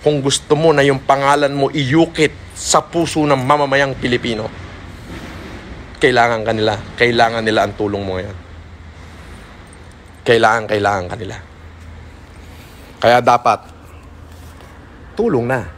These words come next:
O ako, bigas ako. O ikaw, anong may tutulong mo? Face mask?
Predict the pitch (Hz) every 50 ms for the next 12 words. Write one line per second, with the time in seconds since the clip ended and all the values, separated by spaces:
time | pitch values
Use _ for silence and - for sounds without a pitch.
0 | - - - - 123 117 117 127 - 185 - - 131 120 123 - - 185 - 165
1 | 120 92 - - - - - - 117 120 135 - 185 147 110 87 104 127 131 127
2 | 127 127 127 135 127 123 135 123 120 123 131 147 131 - - 143 143 - - 226
3 | 220 220 - - - -